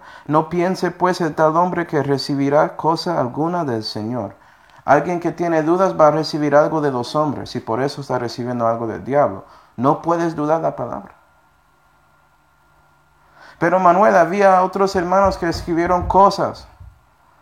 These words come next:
como Clarence Larkin y doctor Ruckman y Jeff McCarley.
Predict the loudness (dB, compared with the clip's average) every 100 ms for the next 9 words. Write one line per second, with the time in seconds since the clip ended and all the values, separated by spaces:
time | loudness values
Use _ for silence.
0 | _ -6 0 0 2 2 2 0 2 4
1 | 4 2 -4 -4 -4 -6 -2 -2 0 2
2 | 2 2 0 2 2 0 -4 -6 -4 -6
3 | -2 2 4 4 0 -2 -4 -6 -8